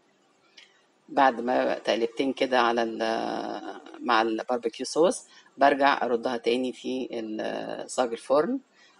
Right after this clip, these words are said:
مع التلت اللي كان برضو بنشا ودقيق وبهارات عشان يكمل تسويته تاني في الفرن. طبعا على نفس الصاج وعلى نفس، آه،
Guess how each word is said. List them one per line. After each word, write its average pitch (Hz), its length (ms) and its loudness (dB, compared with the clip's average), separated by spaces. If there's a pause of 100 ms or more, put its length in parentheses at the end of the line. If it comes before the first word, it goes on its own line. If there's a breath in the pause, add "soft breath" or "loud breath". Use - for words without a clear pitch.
مع 143 320 2
التلت - 380 -4
اللي 113 140 -2
كان 123 260 -2
برضو 127 400 -2
بنشا 120 580 -4 (240)
ودقيق 113 1000 -4
وبهارات - 2000 -2 (680 loud breath)
عشان 139 340 2
يكمل 123 540 -2 (100)
تسويته 113 400 -8
تاني 110 260 -8
في - 120 -18 (160)
الفرن. - 240 -14 (1700)
طبعا 151 280 0
على 127 140 0
نفس - 300 -4
الصاج 113 640 -2
وعلى 113 220 -4
نفس، 117 340 -8
آه، 113 340 -8